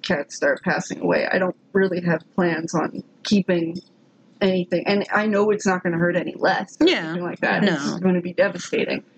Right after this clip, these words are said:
Speaker 2: Yeah.
Speaker 1: Um, but yeah, e-, even though I have room for it now, I, I don't plan on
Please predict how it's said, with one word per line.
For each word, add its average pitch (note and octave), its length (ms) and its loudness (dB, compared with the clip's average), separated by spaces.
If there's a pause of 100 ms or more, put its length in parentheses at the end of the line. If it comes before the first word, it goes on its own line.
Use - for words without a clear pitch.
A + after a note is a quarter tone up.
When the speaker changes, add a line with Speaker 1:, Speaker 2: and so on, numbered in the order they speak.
(140)
Speaker 2:
Yeah. - 80 0 (180)
Speaker 1:
Um, E3 460 -2 (400)
but - 240 0 (120)
yeah, E3+ 300 2
e-, G#3 180 -2
even A3+ 260 6
though G3+ 120 0
I F#3+ 120 2
have F#3+ 340 0
room G3 200 4
for F#3 240 2
it - 80 -2
now, F3 220 0
I, F3+ 300 2
I F3+ 60 2
don't F3 280 0 (140)
plan E3 260 0
on F3 280 -4